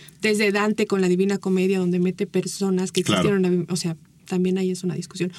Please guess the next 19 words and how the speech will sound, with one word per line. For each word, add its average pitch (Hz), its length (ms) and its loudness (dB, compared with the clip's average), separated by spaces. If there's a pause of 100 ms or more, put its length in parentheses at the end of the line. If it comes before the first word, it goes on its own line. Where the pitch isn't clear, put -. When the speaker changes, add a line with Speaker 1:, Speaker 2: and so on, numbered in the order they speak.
(140)
Speaker 1:
O 240 140 0
desde 220 240 0
los 190 140 2
de 185 80 2
Star 190 260 -4
Trek, 185 320 -2
que 185 100 -2
fueron 185 280 -2
como 175 180 -2
Speaker 2:
Ujú. 156 80 2
Speaker 1:
los - 400 0
que 196 160 2
ya 196 240 2
hicieron 196 400 2
fandoms 190 460 -2
en 185 80 -2
general. 175 440 -4
Speaker 2:
Ujú. 90 120 -8 (400)
Speaker 1:
Entonces, - 280 -12